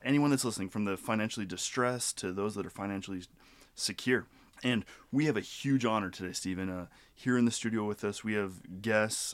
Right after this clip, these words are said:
uh, friends of ours, our office, uh, Adam and Brittany Hertz. They're part of the Hertz team, uh, with Lambros Real Estate here in Missoula. And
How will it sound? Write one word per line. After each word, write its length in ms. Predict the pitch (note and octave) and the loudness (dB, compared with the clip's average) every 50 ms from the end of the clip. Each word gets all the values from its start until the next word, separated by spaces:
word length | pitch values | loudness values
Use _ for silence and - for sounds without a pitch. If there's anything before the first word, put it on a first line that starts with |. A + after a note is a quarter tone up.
| - | -10
uh, 340 | - E2+ E2 E2+ F2 - - - - - - - _ | -12 -14 -12 -12 -12 -12 -14 -16 -20 -20 -20 -20 _
friends 360 | - - - A2+ A2+ A2+ A2 | -12 -4 0 4 4 4 4
of 100 | A2+ G#2 | 4 2
ours, 400 | G#2 G2 G2+ G2+ G2+ G#2 G2+ G2 | 4 4 4 4 4 2 0 -2
our 240 | - F2+ F2+ F#2+ G2 | -4 -4 -2 0 2
office, 460 | G2+ G#2 G#2+ - - G#2 G2+ - - - - - - - _ _ - - | 2 2 2 0 -2 -6 -6 -6 -10 -14 -16 -20 -20 -20 _ _ -14 -8
uh, 220 | F#2+ F#2+ F2+ F2 - - | -6 -6 -6 -6 -6 -2
Adam 280 | - A#2+ C3 D3 D3+ C#3 | 0 0 2 2 4 4
and 100 | B2 A2+ | 4 4
Brittany 240 | B2 B2+ A2+ B2 | 4 2 2 0
Hertz. 320 | A2 G2+ G2 F#2+ F#2 - - | -2 -2 -2 -4 -2 -2 -4
They're 80 | A#2+ | -6
part 220 | - - A#2+ A2 A2 | -2 0 0 0 0
of 60 | G#2 | 0
the 100 | G#2 G2 | -2 -4
Hertz 440 | - - A2+ A2 A2 - - - - - | -2 -2 -2 -2 -2 -4 -8 -10 -8 -10
team, 420 | - - A#2 G#2 G2+ G2+ G#2 G#2+ - - - - - - - - | -8 -6 -4 -4 -2 -2 -4 -4 -6 -10 -20 -20 -20 -20 -20 -14
uh, 300 | - F#2+ F#2 F#2 F#2+ F#2+ F#2 | -10 -8 -6 -6 -6 -6 -4
with 200 | F#2+ G#2 G#2 - | -6 -6 -6 -2
Lambros 400 | A2 G#2+ G#2+ G#2 G#2+ G#2+ G#2 - | 0 2 2 2 2 0 -2 -2
Real 100 | A2 G2 | -4 -4
Estate 320 | G2+ - - G#2 G2 F2+ G2+ | -4 -4 -4 -4 -4 -4 -4
here 140 | G#2+ F#2+ | -6 -4
in 80 | G2 G2+ | -4 -4
Missoula. 360 | G2 F#2+ F#2 F#2 F2+ F#2 F2+ - _ - - - - _ _ _ - | -4 -6 -6 -6 -6 -6 -8 -10 _ -20 -20 -20 -20 _ _ _ -8
And 460 | G2+ G2 F#2+ F#2 F2+ F2+ F2+ F2+ - | -6 -6 -4 -4 -6 -6 -8 -8 -10